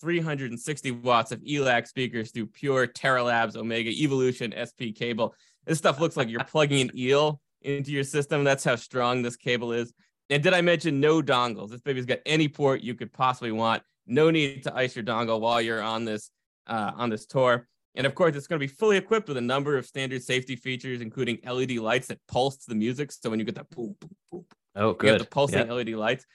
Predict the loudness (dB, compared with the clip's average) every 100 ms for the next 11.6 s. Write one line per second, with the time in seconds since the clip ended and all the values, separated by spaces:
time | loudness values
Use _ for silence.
0 | _ _ -4 2 2 0 -6 0 0 -2
1 | -6 -4 0 0 0 -6 -8 -2 -2 -2
2 | _ _ _ -10 2 4 4 4 2 2
3 | 2 0 2 -2 -6 _ _ _ -8 -6
4 | -4 -2 0 2 4 2 0 -2 0 0
5 | 0 -2 -10 -8 -2 -2 -2 -4 -2 -2
6 | -4 _ 0 0 2 4 4 4 2 0
7 | 0 -2 -4 -4 -2 -2 -2 -2 0 -2
8 | -6 -6 -2 2 2 0 -2 2 4 4
9 | 2 -2 -6 -8 -8 -8 -6 -6 -4 -4
10 | -6 -10 -8 -8 -8 -8 0 2 2 -2
11 | -2 0 0 0 -2 -2